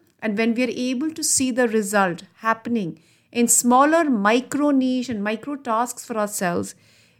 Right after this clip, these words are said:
it just makes it possible for us to believe that we'll be able to do bigger and more challenging tasks in our life as well. So always celebrate those small little victories.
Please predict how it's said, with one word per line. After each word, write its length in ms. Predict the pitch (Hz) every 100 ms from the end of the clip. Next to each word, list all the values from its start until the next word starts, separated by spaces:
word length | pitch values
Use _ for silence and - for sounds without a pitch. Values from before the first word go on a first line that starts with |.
| -
it 160 | 240
just 280 | 208 349 -
makes 320 | 269 285 277
it 200 | 311 -
possible 500 | 214 202 208 254 277
for 200 | 277 233
us 200 | 208 208
to 120 | - 247
believe 480 | 202 196 185 185
that 140 | 196 180
we'll 200 | 214 214
be 260 | 208 196
able 220 | 208 214 220
to 120 | 214
do 340 | 175 202 196
bigger 540 | 175 170 214 190 226 226
and 240 | 202 175
more 400 | 180 196 220 226 - _ _
challenging 640 | - 208 196 226 226 269 269
tasks 440 | 190 190 196 -
in 100 | 180
our 80 | 170
life 320 | 160 160 160
as 220 | 170 165
well. 200 | - 82 - _ _ - _ _
So 180 | - 254
always 560 | 233 247 247 285 285
celebrate 600 | - 190 196 185 214 196
those 180 | 180 175
small 280 | - 175 180
little 300 | 185 175 175
victories. 760 | 170 165 - 156 - - -